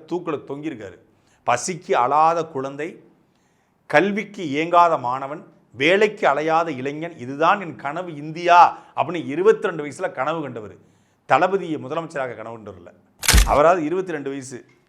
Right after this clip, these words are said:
இந்த புகைப்படத்தை மட்டும் நல்லா பார்த்துக்கோங்க. இது குறிப்பா இந்த தாவேக்காவுடைய அணில் குஞ்சுகள்லாம் பார்க்க வேண்டிய புகைப்படம்.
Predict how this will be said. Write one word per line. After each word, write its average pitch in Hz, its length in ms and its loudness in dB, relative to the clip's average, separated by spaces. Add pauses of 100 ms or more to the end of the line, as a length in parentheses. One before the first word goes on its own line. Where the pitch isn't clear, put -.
(420)
இந்த 151 220 2
புகைப்படத்தை 180 480 -2
மட்டும் 165 180 -8
நல்லா 151 340 0
பார்த்துக்கோங்க. 135 580 -4
இது 131 80 -6
குறிப்பா 196 380 0
இந்த 143 300 0
தாவேக்காவுடைய 180 600 0
அணில் 180 400 -4
குஞ்சுகள்லாம் 160 440 -6
பார்க்க 135 140 -2
வேண்டிய 135 240 -10
புகைப்படம். 107 480 -18